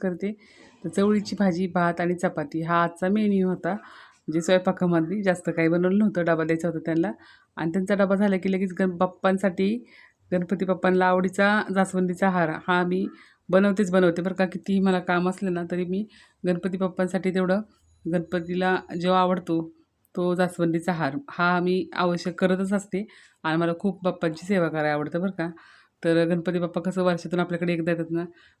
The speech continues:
तर खूप त्यांच्यासाठी काय काय करावंसं वाटत असतं, पण वेळेअभावी मी, मला जितकं जमतं तितकं मी करत असते.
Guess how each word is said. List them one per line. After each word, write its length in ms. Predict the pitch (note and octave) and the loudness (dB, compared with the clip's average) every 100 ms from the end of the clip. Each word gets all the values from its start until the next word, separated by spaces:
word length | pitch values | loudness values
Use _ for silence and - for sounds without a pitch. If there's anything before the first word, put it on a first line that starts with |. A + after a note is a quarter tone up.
| _ | _
तर 60 | E3+ | -6
खूप 260 | F#3+ A#3 - | -2 -2 2
त्यांच्यासाठी 520 | A#3+ G3+ G3 G3+ F#3 | 0 2 0 0 0
काय 200 | F#3+ F#3+ | 2 2
काय 140 | F#3 F#3 | 2 0
करावंसं 380 | F#3+ F3+ F3 | 2 2 2
वाटत 200 | F#3 F3 | 0 0
असतं, 260 | F3+ - F#3 F#3+ _ _ - - | -4 -6 -8 -10 _ _ -14 -2
पण 120 | E3+ | 0
वेळेअभावी 580 | F3+ F#3 F#3 F3 F3 F3+ | 4 4 4 2 2 2
मी, 160 | F#3 E3+ | 0 0
मला 200 | F3+ F3+ | 0 2
जितकं 300 | F3 F3+ - | 2 -2 -2
जमतं 260 | F#3+ F3+ F3+ | 0 0 -2
तितकं 240 | E3 - | -6 -2
मी 100 | E3+ | -2
करत 240 | E3+ F3 E3+ | 0 -2 -2
असते. 240 | E3+ E3+ | -6 -8